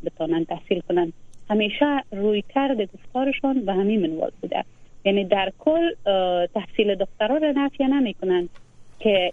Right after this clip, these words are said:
این یک حربه و یک وسیله، اه، اه،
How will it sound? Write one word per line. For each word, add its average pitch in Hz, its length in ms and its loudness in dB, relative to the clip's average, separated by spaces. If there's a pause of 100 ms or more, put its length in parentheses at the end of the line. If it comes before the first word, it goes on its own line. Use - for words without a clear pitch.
این 240 360 2
یک 196 340 0
حربه 190 600 0
و 190 120 2
یک 175 200 0
وسیله، 185 560 0 (160)
اه، 156 500 -2 (500)
اه، 156 360 0